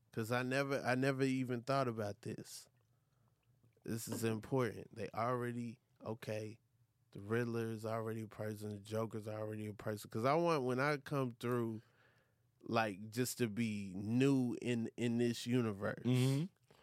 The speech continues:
Speaker 1: Hmm.
Speaker 2: There's,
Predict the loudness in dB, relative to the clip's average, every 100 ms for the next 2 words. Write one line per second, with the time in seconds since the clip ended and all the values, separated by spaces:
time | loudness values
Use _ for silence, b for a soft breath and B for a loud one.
0 | b b b b b b b b b b
1 | b _ -6 0 2 2 0 -2 -6 -10
2 | -16 b b b b b b b b b
3 | b _ _ 4 4 4